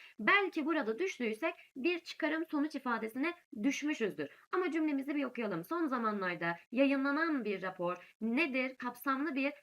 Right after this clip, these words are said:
çıkarım mıdır? Yayınlanan rapor yıllarca, onlarca yıllık verinin derlenmesi midir hocam? Bak aslında senin bu sefer yine sana soruyu çözdüren yer, bak fazla uzağa gitmeden şuradan çözdün.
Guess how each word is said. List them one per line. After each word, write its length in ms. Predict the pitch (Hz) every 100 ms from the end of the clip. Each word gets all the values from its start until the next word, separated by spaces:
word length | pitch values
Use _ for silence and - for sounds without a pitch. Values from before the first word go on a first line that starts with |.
| -
çıkarım 460 | - - 254 359
mıdır? 280 | 415 247 269 - _
Yayınlanan 720 | 208 247 254 262 277 320 370
rapor 320 | 277 269 294 370 - -
yıllarca, 800 | 220 240 269 262 269 320 311 226
onlarca 540 | 233 240 240 320 320
yıllık 580 | 311 247 233 214 208 190
verinin 480 | 233 277 311 403 392 _ -
derlenmesi 880 | 175 233 233 233 226 220 220 254
midir 300 | 240 180 175
hocam? 400 | 170 185 175 160 - -
Bak 180 | 285 262
aslında 320 | 214 190 180
senin 320 | 262 262 226 - -
bu 160 | 214
sefer 360 | 381 277 208 175
yine 300 | 220 285 214 - - 214 -
sana 200 | 277 330
soruyu 280 | 277 214 208
çözdüren 500 | 262 247 277 302 247
yer, 160 | 254
bak 180 | 311 302
fazla 300 | 311 285 320
uzağa 220 | 277 277
gitmeden 480 | 269 277 214 170 165
şuradan 460 | - 320 233 175 170
çözdün. 360 | 160 151 143